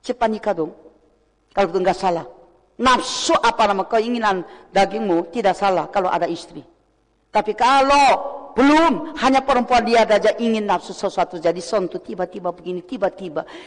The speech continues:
sengaja bicara-bicara begini, you berdosa besar sehingga hidup Allah tidak akan menempati di dalam dirimu." Saya bicara.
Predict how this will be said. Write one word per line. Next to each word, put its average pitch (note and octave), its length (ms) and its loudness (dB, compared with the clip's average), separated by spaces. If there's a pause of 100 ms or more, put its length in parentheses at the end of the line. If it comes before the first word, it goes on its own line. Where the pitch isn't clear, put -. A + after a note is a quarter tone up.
sengaja B3+ 400 -2
bicara-bicara F#3+ 640 -4
begini, E3 480 -10
you C4 240 -2
berdosa F#3 480 -6
besar F3+ 480 -4 (160)
sehingga F#3 320 -2
hidup C4 400 -10
Allah F#3+ 160 -4
tidak A3+ 320 -4
akan G#3 320 -2 (1120)
menempati G#3+ 480 -2
di F3+ 80 -8
dalam G3 320 2
dirimu." A#3+ 560 -2
Saya F#3 320 -2
bicara. F3 400 -8